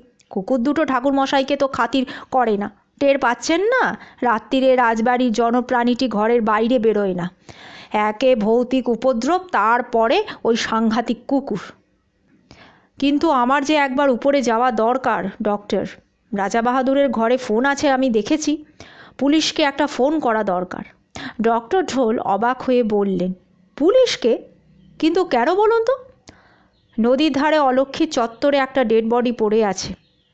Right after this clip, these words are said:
"সর্বনাশ! কি বলছেন আপনি, কর্নেল? তাহলে সত্যি সত্যি সাংঘাতিক কাণ্ড ঘটে গেল। কিন্তু কে খুন হলো, কর্নেল?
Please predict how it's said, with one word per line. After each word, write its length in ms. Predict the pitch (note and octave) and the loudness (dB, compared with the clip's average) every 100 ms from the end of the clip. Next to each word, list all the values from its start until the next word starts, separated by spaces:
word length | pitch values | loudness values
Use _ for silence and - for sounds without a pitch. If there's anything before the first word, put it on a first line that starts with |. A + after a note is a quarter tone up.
| _ _ _ _ - | _ _ _ _ -12
"সর্বনাশ! 880 | - C#4 C#4+ F4 F4+ D#4 C4 - - - _ _ _ | -4 -2 0 2 4 2 0 -4 -12 -20 _ _ _
কি 140 | - F4+ | -2 0
বলছেন 440 | A#3 E4 A4 C#5 C#5 | 2 2 4 4 2
আপনি, 160 | C#5 D#4 | 2 2
কর্নেল? 560 | C4+ D#4 C5+ D5+ - - _ _ _ - | 2 4 4 2 -2 -20 _ _ _ -2
তাহলে 300 | D#4+ G#4 B4 | 0 2 2
সত্যি 340 | - F4 A4+ | 0 -2 0
সত্যি 280 | A4+ A#4+ A#4 | 0 0 0
সাংঘাতিক 500 | - D#4 E4+ F#4+ A4+ | 0 0 0 0 0
কাণ্ড 260 | - F4 A#4+ | 2 0 2
ঘটে 280 | A#4 D4+ C5 | 2 2 4
গেল। 340 | D5 D5+ D4 - - _ _ _ _ _ | 4 2 0 -2 -18 _ _ _ _ _
কিন্তু 440 | A4+ A4+ C5+ - - - | 0 2 2 0 -6 0
কে 200 | A4 C5+ | 2 2
খুন 220 | C5 B4 | 2 2
হলো, 180 | F4 C#4+ | 4 2
কর্নেল? 400 | C#4+ D4 F#4 | 2 2 2